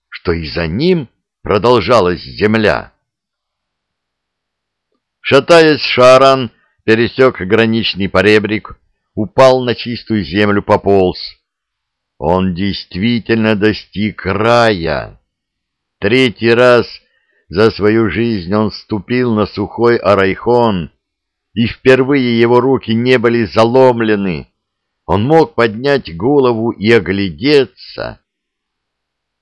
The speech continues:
Беглого взгляда хватило, чтобы понять: людей не будет и здесь. Землю повсюду покрывала хлебная трава, но её никто не косил двенадцать раз в год,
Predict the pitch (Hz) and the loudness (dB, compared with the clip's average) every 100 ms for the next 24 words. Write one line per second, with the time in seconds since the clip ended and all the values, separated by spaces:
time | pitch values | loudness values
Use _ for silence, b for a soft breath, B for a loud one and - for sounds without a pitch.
0 | _ 92 113 101 107 104 104 87 92 110 | _ 0 0 2 2 2 2 0 0 2
1 | 107 92 - 98 92 117 113 107 - 95 | 2 0 -2 -4 -4 -4 -2 -2 -4 -6
2 | 90 87 90 80 65 64 - _ _ _ | -6 -4 -4 -4 -6 -10 -14 _ _ _
3 | _ _ _ _ 87 110 113 151 170 156 | _ _ _ _ -2 -2 2 2 2 0
4 | 139 95 107 110 110 - 95 67 71 80 | -2 -2 -2 -2 -6 -6 -10 -10 -12 -6
5 | 78 - - _ _ _ _ _ _ _ | -6 -8 -20 _ _ _ _ _ _ _
6 | _ - 104 185 185 170 151 131 117 170 | _ -14 2 2 4 2 2 0 2 0
7 | 160 107 104 - 95 101 95 90 90 92 | 0 0 -4 -2 0 2 2 0 -2 -2
8 | 82 78 85 78 78 76 71 120 135 127 | -4 -6 -6 -6 -6 -8 -2 0 0 -4
9 | _ _ _ _ _ 107 110 127 123 110 | _ _ _ _ _ 0 4 4 2 -2
10 | - 135 113 98 95 - 92 117 117 - | 0 2 2 0 -2 -4 -6 -4 -6 -10
11 | _ _ - 92 117 113 113 - 104 101 | _ _ -4 2 2 2 0 -4 -6 0
12 | 107 98 107 92 76 104 110 | 0 0 -4 -8 -2 0 0